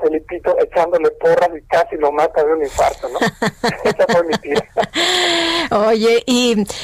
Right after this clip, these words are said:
Speaker 2: bueno, lo que, lo que estamos viendo es este reconocimiento, pero a nivel internacional, no nada más de los argentinos, a nivel internacional.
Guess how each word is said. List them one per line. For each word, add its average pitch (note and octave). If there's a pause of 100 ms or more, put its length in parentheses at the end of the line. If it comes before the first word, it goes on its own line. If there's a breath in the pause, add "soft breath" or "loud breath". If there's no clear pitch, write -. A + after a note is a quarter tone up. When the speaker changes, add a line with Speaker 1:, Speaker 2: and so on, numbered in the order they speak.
Speaker 2:
bueno, C4+
lo A3+
que, A#3
lo A#3
que C4
estamos D4
viendo B3
es A3+
este B3+
reconocimiento, G#3+
pero F#3+
a F#3
nivel G3
internacional, G#3
no A3+
nada A#3
más G3+
de G#3+
los F#3
argentinos, F#3
a F#3
nivel G3
internacional. G3+